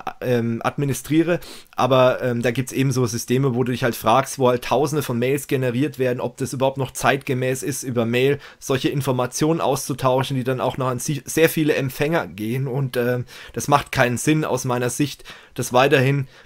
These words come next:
per Mail zu betreiben, sondern da könnte man einfach eine zentrale Datenbank pflegen und da diese Daten abrufen,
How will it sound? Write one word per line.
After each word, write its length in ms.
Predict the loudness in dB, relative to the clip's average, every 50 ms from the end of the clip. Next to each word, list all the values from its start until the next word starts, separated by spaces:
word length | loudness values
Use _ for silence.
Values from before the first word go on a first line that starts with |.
| -8 0
per 140 | 2 2
Mail 320 | 2 4 2 4 4 2 2
zu 160 | 0 -2 0
betreiben, 480 | 0 2 2 4 4 4 4 4 2 0
sondern 260 | 0 0 0 2 2
da 80 | 0
könnte 300 | 0 0 -2 0 0 0
man 180 | 0 0 -2 -2
einfach 260 | -2 -4 -2 0 0
eine 160 | 0 0 -2
zentrale 520 | -4 -4 -4 -4 -2 0 0 2 2 2 2
Datenbank 640 | 2 2 2 2 2 0 2 2 2 2 2 -4
pflegen 360 | -4 -2 0 0 0 0 0
und 120 | -2 -2 0
da 100 | 0 -2
diese 260 | -2 -4 -6 -6 -6
Daten 380 | 0 2 4 4 4 2 -2 -4
abrufen, 600 | -4 -6 -4 0 0 0 0 0 -2 -4 -6 -6